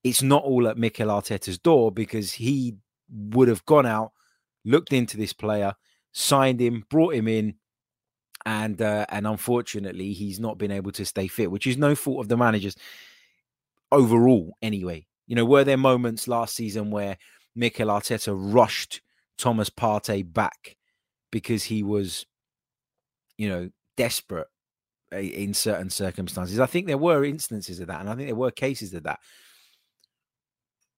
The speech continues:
But this Thomas Partey thing is a worry for me. It's a concern for me because it happens so bloody frequently. And,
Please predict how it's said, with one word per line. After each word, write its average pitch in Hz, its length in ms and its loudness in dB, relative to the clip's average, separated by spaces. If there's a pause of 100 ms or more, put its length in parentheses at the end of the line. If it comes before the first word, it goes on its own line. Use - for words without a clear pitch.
(120)
But 143 260 4
this 160 220 -2
Thomas 175 340 -2
Partey 131 540 0
thing 90 200 -8
is 95 140 -4
a 104 60 -2
worry 113 320 0
for 82 180 -14
me. 82 200 -16 (100)
It's 117 220 -4
a 135 40 -2
concern 139 580 -4
for 113 120 -14
me 92 160 -8
because 92 320 -10
it 104 80 -10
happens 107 640 -8
so 98 580 -4
bloody 95 300 -6
frequently. 107 640 -6 (580)
And, 151 360 2